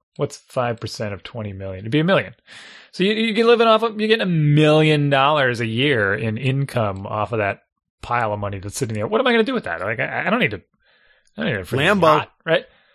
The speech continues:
Speaker 1: So, no, I'm not buying a Lambo. Maybe fancier bikes. But, uh,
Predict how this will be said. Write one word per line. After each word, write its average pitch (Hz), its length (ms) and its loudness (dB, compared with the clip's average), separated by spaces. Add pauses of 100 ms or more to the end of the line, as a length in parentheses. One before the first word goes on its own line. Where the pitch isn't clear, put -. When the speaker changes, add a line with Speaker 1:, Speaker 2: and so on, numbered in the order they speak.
(460)
Speaker 1:
So, 156 240 4
no, 269 140 0
I'm 226 100 4
not 233 140 2
buying 233 160 6
a 202 40 4
Lambo. 156 580 4
Maybe 165 200 -10
fancier 151 420 -2
bikes. 110 440 -4 (720)
But, 127 260 0
uh, 131 40 6